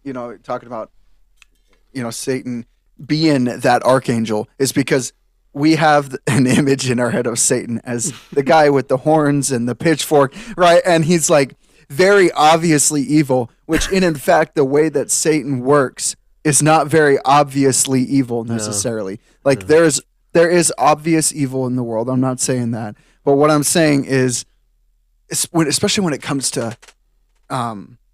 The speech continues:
Speaker 1: God or, or Satan, not God. <laughs> Yeah. Especially when it comes to Satan trying to get the best of us and tempt
Speaker 2: Mm.
Speaker 1: us away from our faith in God.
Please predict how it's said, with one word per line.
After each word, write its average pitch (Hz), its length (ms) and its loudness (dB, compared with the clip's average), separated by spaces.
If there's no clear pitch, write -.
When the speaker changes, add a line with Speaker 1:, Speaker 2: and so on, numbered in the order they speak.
Speaker 1:
God 131 540 -2
or, 131 180 -6
or 143 80 -6
Satan, 127 480 -4
not 123 160 -6
God. 107 280 -8
<laughs> - 40 -4
Yeah. 143 200 -4
Especially 190 360 2
when 180 120 4
it 151 100 0
comes 151 260 0
to 143 100 -2
Satan 131 640 0
trying 165 440 2
to 151 120 0
get 135 120 -2
the 123 80 -4
best 131 260 -2
of 123 100 -2
us 127 160 -2
and 127 120 -4
tempt 143 280 -2
Speaker 2:
Mm. - 20 -4
Speaker 1:
us 131 180 -2
away 135 420 0
from 127 300 -4
our 123 140 0
faith 127 300 -4
in 120 100 -4
God. 127 380 2